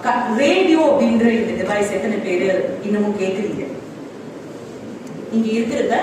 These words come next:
please raise your hands. ரேடியோ, நான் இன்னமும் ஒரு ரேடியோ லிசனர்னு உங்களை எத்தனை பேர் இருக்கிறீங்க?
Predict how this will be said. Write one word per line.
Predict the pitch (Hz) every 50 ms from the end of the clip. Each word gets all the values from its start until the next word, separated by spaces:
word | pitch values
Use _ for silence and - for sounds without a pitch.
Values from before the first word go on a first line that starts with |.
| - - - -
please | 240 254 277 - - -
raise | - 190 - -
your | 190 - -
hands. | - - - - - - - - 208
ரேடியோ, | 254 302 339 - - - - 311
நான் | 294 247 226 226
இன்னமும் | 240 247 269 285 - -
ஒரு | - -
ரேடியோ | 202 202 214 220 233
லிசனர்னு | - 208 208 208 240 226 220 220 214 214 220 214
உங்களை | 196 180 180 165 165 165
எத்தனை | 160 165 165 - -
பேர் | 165 165 160 160
இருக்கிறீங்க? | 156 - - 156